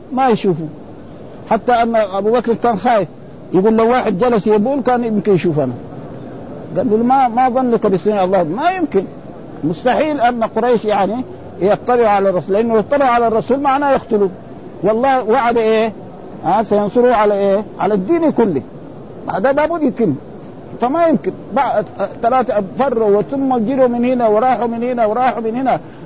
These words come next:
من يأتي بمحمد حيا أو ميتا له مئة من الإبل. عدا محمد قد إيه في مكة ذاك الوقت؟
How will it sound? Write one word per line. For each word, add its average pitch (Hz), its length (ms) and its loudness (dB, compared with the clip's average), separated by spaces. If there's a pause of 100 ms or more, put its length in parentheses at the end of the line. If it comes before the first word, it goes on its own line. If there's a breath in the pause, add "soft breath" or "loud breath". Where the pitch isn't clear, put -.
من 240 160 0
يأتي 269 300 0
بمحمد 254 560 0
حيا 277 440 0
أو 247 140 2
ميتا 269 300 0
له 254 280 2
مئة 262 240 0
من 226 140 0
الإبل. 185 320 2 (360)
عدا 240 340 2
محمد 269 480 0
قد 247 160 0
إيه 269 120 4
في 226 120 0
مكة 220 260 -2
ذاك 196 240 0
الوقت؟ 190 200 0